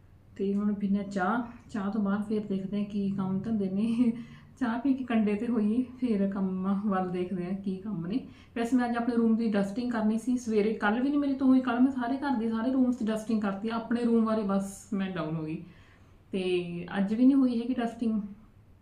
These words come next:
ਤੇ ਮੈਂ ਹੁਣ ਐਂ ਸੋਚ ਰਹੀ ਵੀ ਕੱਲ੍ਹ ਨੂੰ ਮੈਂ ਬੈੱਡਸ਼ੀਟ ਵੀ ਚੇਂਜ ਕਰਦਾ, ਡਸਟਿੰਗ ਵੀ ਹੋ ਜੂਗੀ। ਕੱਲ੍ਹ ਨੂੰ ਹੀ ਸੋਚ ਰਹੀ ਵੀ ਕੱਲ੍ਹ ਨੂੰ ਸਿਰਫ ਆਪਣੇ ਰੂਮ ਦੀ ਸਾਫ਼ ਸਫਾਈ ਕਰਦਾ ਤੇ ਕੱਪੜੇ ਧੋਊਂਗੀ ਕੱਲ੍ਹ ਨੂੰ। ਇਹ ਕੰਮ ਮੇਰੇ ਲਿਸਟ ਵਿੱਚ ਨੇ।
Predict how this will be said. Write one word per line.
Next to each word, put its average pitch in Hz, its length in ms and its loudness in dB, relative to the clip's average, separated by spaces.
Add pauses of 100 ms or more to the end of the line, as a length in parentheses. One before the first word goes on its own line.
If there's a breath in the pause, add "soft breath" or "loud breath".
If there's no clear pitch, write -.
(400)
ਤੇ 180 200 -8
ਮੈਂ 208 340 -2
ਹੁਣ 233 140 2
ਐਂ 233 140 0
ਸੋਚ 240 240 -2
ਰਹੀ 247 140 0
ਵੀ 262 80 2
ਕੱਲ੍ਹ 214 260 2
ਨੂੰ 254 180 8
ਮੈਂ 254 160 8
ਬੈੱਡਸ਼ੀਟ 175 560 -2
ਵੀ 254 80 0
ਚੇਂਜ 226 260 -2
ਕਰਦਾ, 208 400 -2 (520 loud breath)
ਡਸਟਿੰਗ 196 460 2
ਵੀ 226 80 -2
ਹੋ 226 200 2
ਜੂਗੀ। 202 340 0
ਕੱਲ੍ਹ 208 280 -2
ਨੂੰ 240 80 2
ਹੀ 254 60 6
ਸੋਚ 202 260 0
ਰਹੀ 226 160 0
ਵੀ 233 60 -2
ਕੱਲ੍ਹ 220 140 -4
ਨੂੰ 247 100 2
ਸਿਰਫ 262 260 2
ਆਪਣੇ 226 340 0
ਰੂਮ 208 260 4
ਦੀ 214 120 0
ਸਾਫ਼ 180 360 -8
ਸਫਾਈ 208 340 -2
ਕਰਦਾ 202 360 -2 (120)
ਤੇ 202 60 -4
ਕੱਪੜੇ 175 380 -6
ਧੋਊਂਗੀ 208 300 0
ਕੱਲ੍ਹ 180 180 -2
ਨੂੰ। 208 120 0
ਇਹ 196 140 -2
ਕੰਮ 202 360 0
ਮੇਰੇ 190 260 2
ਲਿਸਟ 175 320 -6
ਵਿੱਚ 208 220 -6
ਨੇ। 220 220 -4